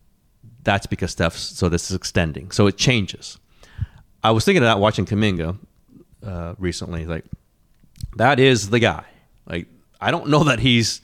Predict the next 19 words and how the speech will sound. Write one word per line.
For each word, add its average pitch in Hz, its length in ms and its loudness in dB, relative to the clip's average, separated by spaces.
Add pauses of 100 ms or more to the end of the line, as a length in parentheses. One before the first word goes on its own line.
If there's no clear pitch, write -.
(520)
even 113 220 -2
gonna 104 80 -2
be 90 100 -2
an 87 60 -2
all-star. 87 340 -4
We'll 95 120 -2
see. - 280 -6
Maybe. 107 420 0 (680)
But 90 360 -2 (160)
when 98 240 -4
you 98 100 0
think 117 260 -4
about 95 320 -2
life 92 280 -2
after 95 240 -4
Steph, - 300 -8
they 110 400 -2
want 98 420 0
him. 87 440 -4